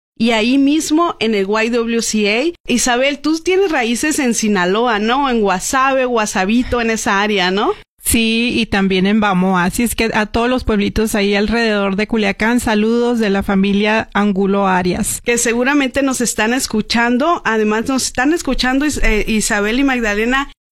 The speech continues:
Speaker 1: en treinta repetidoras en todo el hermoso estado de Sonora y los alrededores del, del estado, en Baja California también, en Chihuahua y en Sinaloa. Así que desde allá nos van a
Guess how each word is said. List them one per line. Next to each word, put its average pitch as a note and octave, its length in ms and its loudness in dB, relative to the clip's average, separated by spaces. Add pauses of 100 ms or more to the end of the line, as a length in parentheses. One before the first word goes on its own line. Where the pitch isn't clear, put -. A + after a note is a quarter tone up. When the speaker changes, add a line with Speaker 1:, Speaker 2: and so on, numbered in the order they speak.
Speaker 1:
en A#3 240 0
treinta D#4 380 0
repetidoras A#3+ 1040 -2
en G#3+ 220 0
todo C4 280 -2
el C#4+ 100 -2
hermoso G#3 400 -2
estado A#3 380 -2
de A#3 60 -2
Sonora G#3+ 580 -2
y A#3+ 140 -2
los G#3+ 200 -2
alrededores G3 640 -2
del, G3+ 300 -4
del F#3 180 0
estado, G#3 460 -2
en G3+ 100 -2
Baja F#3 240 -4
California G#3+ 640 -2
también, G3+ 540 -2 (160)
en G3+ 160 0
Chihuahua G#3+ 680 0
y A#3+ 100 0
en G#3 120 0
Sinaloa. F#3 640 0 (120)
Así G3 200 0
que A#3 220 0
desde G#3+ 260 0
allá A3 280 0
nos D4 180 0
van B3 160 0
a C4+ 160 0